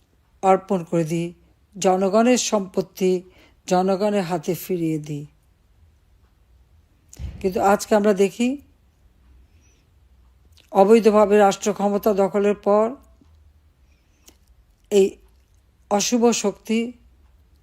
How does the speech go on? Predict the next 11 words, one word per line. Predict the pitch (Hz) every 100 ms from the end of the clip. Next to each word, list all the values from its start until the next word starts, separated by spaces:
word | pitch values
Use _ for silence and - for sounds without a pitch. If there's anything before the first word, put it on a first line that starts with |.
| _ _
রাষ্ট্রের | 202 202 226
সকল | - 240 247 311 302 262 -
পর্যায় | 208 196 254 254
থেকে | 262 226 - 165 151 - _ _ _ _ _ _ -
মহান | 214 220 240 247
মুক্তিযুদ্ধ | 226 190 220 190 214 185 190 151 147 _ _ - _ -
ও | 185
জাতির | 196 196 233 226
পিতা | 214 208
বঙ্গবন্ধু | 190 196 196 196 202
শেখ | -